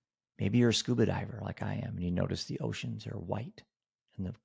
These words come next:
reefs have lost their color. Find something personal. We all, we all have it. And then make it a passion.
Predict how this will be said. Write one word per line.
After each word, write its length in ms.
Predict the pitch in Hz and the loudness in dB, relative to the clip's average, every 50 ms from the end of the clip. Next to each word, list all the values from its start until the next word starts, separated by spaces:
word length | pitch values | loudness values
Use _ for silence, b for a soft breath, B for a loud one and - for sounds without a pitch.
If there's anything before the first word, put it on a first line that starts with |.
| _ | _
reefs 320 | - 113 107 104 101 - - | -4 -2 0 0 -2 -2 -4
have 100 | 110 - | -4 -2
lost 340 | 107 104 101 98 95 - - | 0 0 0 0 0 -4 -4
their 120 | - 110 | -4 -6
color. 480 | - - - 120 123 123 - 123 104 - _ _ _ _ _ _ _ _ _ _ _ _ _ _ _ _ _ _ _ _ _ _ _ _ _ _ _ _ _ _ _ _ | -4 -2 0 0 0 0 -2 -4 -8 -16 _ _ _ _ _ _ _ _ _ _ _ _ _ _ _ _ _ _ _ _ _ _ _ _ _ _ _ _ _ _ _ _
Find 400 | - - - 117 113 123 147 143 | -12 -4 0 2 4 4 4 4
something 380 | - - 147 131 - 139 120 107 | 4 4 4 4 4 2 2 2
personal. 560 | - - 95 90 - - - 101 98 - - _ | 0 0 -2 0 0 -2 -4 -6 -6 -8 -10 _
We 120 | - 127 151 | 0 2 2
all, 100 | 139 143 | 4 6
we 120 | 139 127 | 8 10
all 160 | 143 156 170 | 10 10 10
have 360 | 131 87 82 98 120 120 - - | 8 6 2 0 0 0 -2 -4
it. 200 | - - - - _ _ _ _ _ _ _ _ _ _ _ _ _ _ _ _ _ _ _ _ _ _ _ _ _ _ _ _ _ _ _ _ _ _ _ _ _ _ _ _ _ _ _ _ _ _ _ _ _ _ _ _ _ _ 220 _ _ _ _ _ _ _ _ _ _ _ _ _ _ _ _ _ _ _ _ _ _ _ _ _ _ _ _ _ _ _ _ _ _ | -6 -14 -16 -20 _ _ _ _ _ _ _ _ _ _ _ _ _ _ _ _ _ _ _ _ _ _ _ _ _ _ _ _ _ _ _ _ _ _ _ _ _ _ _ _ _ _ _ _ _ _ _ _ _ _ _ _ _ _ _ _ _ _ _ _ _ _ _ _ _ _ _ _ _ _ _ _ _ _ _ _ _ _ _ _ _ _ _ _ _ _ _ _ _
And 120 | - 104 104 | 2 6 8
then 140 | 113 113 | 8 10
make 200 | 113 117 123 - | 10 8 8 8
it 80 | 165 143 | 6 4
a 40 | 131 | 4
passion. 540 | - - 131 160 175 165 - - 117 117 | 4 0 0 0 0 0 -2 -4 -6 -10